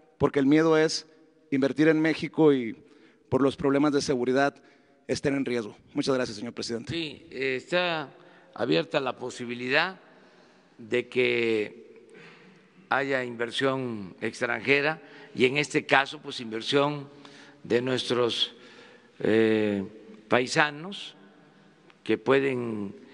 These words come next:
Speaker 2: eh, tener todas las facilidades, que tienen todas las facilidades para invertir en México. Esto, eh,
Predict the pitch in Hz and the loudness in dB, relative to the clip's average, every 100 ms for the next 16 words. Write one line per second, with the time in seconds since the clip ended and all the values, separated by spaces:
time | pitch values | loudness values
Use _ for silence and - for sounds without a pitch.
0 | - - - - 104 107 104 101 101 107 | -20 -20 -14 -4 0 2 2 0 -2 -2
1 | 120 120 - 170 180 143 120 120 117 117 | 0 -2 2 4 4 0 -4 -4 -2 0
2 | 113 123 139 147 - - - - - _ | 2 0 -2 -12 -20 -20 -20 -20 -20 _
3 | _ _ - 104 - 156 196 139 92 147 | _ _ -6 -4 4 4 4 -2 0 2
4 | 139 123 104 95 95 104 107 107 110 131 | 2 0 -4 -6 -4 -2 0 0 0 -2
5 | 156 - - - - _ - 107 110 107 | -8 -14 -20 -20 -20 _ -2 2 2 0
6 | 101 - 107 110 95 120 127 107 - - | -2 -8 -4 -2 0 0 0 -2 -14 -20
7 | - - 101 107 131 110 131 131 180 - | -20 -8 -4 0 0 -2 -8 -4 -4 -6
8 | - - - - - 131 151 - 151 139 | -20 -20 -20 -20 0 2 2 2 2 4
9 | 123 110 92 - - - - - _ 117 | 2 0 -4 -10 -20 -20 -20 -20 _ -8
10 | 107 107 104 101 98 | -4 -2 -2 -2 -4